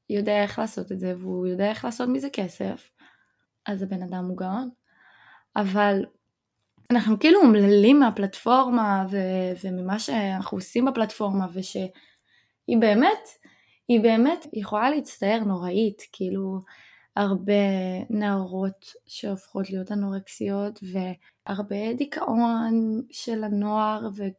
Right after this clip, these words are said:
כי יש הרבה פייק ב-, ברשתות החברתיות, ואז אתה כל הזמן במרדף להשיג דברים שהם בכלל לא הגיוניים, הם חמש עשרה דקות באינסטגרם של מישהי שפתאום נראתה הכי טוב היום,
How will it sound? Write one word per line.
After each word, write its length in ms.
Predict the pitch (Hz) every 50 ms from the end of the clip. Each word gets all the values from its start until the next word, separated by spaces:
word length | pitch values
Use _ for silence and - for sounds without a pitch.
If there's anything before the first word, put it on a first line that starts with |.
| _ _ _ -
כי 140 | - - 220
יש 240 | 208 202 202 196 -
הרבה 640 | 208 208 208 208 202 208 202 202 202 202 196 196 196 - - -
פייק 300 | 285 302 302 302 - 220
ב-, 300 | 190 190 190 185 185 196
ברשתות 520 | 196 190 185 185 - - 202 208 202 208
החברתיות, 680 | 202 - 208 190 180 185 185 185 - 208 247 302 302 247
ואז 200 | 202 202 202 220
אתה 180 | 233 226 - 202
כל 240 | - - 233 240
הזמן 320 | 226 233 226 240 240 233 233
במרדף 720 | 254 247 247 220 202 202 - - 240 262 285 277 - - _ _ - _ _ _ _ _ _ -
להשיג 360 | 220 208 196 - 277 269 262
דברים 440 | 226 233 233 226 262 311 330 302 269
שהם 320 | 247 - - 196 185 185 180
בכלל 460 | 185 - - 202 214 220 220 214 208 202 _ _ _ _ _ _ _ _ _ _ _ _ _ -
לא 200 | 170 196 240 226
הגיוניים, 680 | 226 220 180 202 196 185 185 180 175 190 254 277 240 190
הם 120 | 175 180
חמש 260 | - - 185 180 196
עשרה 240 | 202 196 - 208 190
דקות 360 | 180 185 180 - 196 190 185
באינסטגרם 640 | 185 185 190 190 190 - - 202 202 196 185 185 180
של 240 | - - 208 185 180
מישהי 460 | 185 185 185 180 - - 190 185 180
שפתאום 580 | 180 - - - - - 190 185 196 190 190 185
נראתה 360 | 180 185 185 185 - 190 190
הכי 200 | 190 - - 196
טוב 260 | - 208 202 196 190
היום, 280 | 196 196 208 - 226